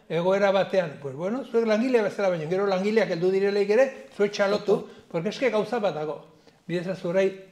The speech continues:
eh, trafiko, eh, trafiko ardura edo pastu behar zutela, eh, el-, erkidegora, pues hor,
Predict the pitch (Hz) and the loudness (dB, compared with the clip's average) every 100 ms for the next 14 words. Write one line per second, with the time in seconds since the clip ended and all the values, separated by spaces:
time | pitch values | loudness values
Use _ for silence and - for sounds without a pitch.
0 | - 160 139 131 127 _ _ _ _ 170 | -8 -6 -4 -8 -12 _ _ _ _ 0
1 | 180 - 175 - 185 175 170 - 160 151 | 0 0 -4 2 2 2 -2 -8 -4 -4
2 | 143 135 131 - - 156 - 180 165 151 | -4 -6 -10 -14 -6 -6 -6 -4 -4 -2
3 | 190 175 165 175 160 - 165 156 170 147 | -2 -2 -2 -2 -4 -6 -8 -8 -12 -6
4 | 170 160 151 165 143 127 120 135 - - | -2 -2 -4 -8 -8 -8 -14 -20 -20 -12
5 | 147 139 - 139 156 165 165 175 208 - | -8 -8 -6 -8 -8 -6 -4 -2 -2 -6
6 | - _ _ _ _ _ _ - - 180 | -20 _ _ _ _ _ _ -12 -2 0
7 | 170 | 0